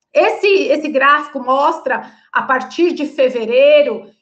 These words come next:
em alguns res-, repositórios específicos, Mediana Archives, o urpec, o Archive, inclusive o Cielo, que teve seu lançamento de repositório recentemente,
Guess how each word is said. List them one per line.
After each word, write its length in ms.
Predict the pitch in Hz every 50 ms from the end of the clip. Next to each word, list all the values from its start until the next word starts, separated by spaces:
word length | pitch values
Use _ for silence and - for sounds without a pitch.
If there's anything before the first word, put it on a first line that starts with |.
| _ _
em 100 | 277 277
alguns 380 | 269 269 262 254 247 311 359 285
res-, 340 | 262 277 269 269 - - _ 254
repositórios 800 | 226 262 262 - 269 254 - 254 - - 226 214 208 208 208 214
específicos, 720 | 214 - - 220 220 220 - - 294 311 311 - - 220
Mediana 400 | 214 220 220 214 214 214 226 240 254
Archives, 500 | 247 247 - - 208 208 214 220 208 -
o 120 | 214 240 220
urpec, 520 | - - 214 214 220 233 226 226 - 226
o 60 | 214
Archive, 560 | 226 226 226 - - 220 220 233 208 214 233 294
inclusive 560 | 339 330 320 294 254 214 254 233 220 214 214 - - _ _
o 60 | 269
Cielo, 580 | 262 - - 247 240 254 269 285 262 226 214 - - _ _ _ _ _
que 80 | 220
teve 240 | 214 - 233 220 233
seu 160 | - - 233
lançamento 760 | 220 220 220 214 - 220 220 233 233 220 214 214 202 190 - _ _ _ _
de 140 | - 202 208
repositório 560 | 226 226 226 226 220 220 - - 220 208 214
recentemente, 680 | 247 233 233 - 240 233 - - 247 285 302 - - -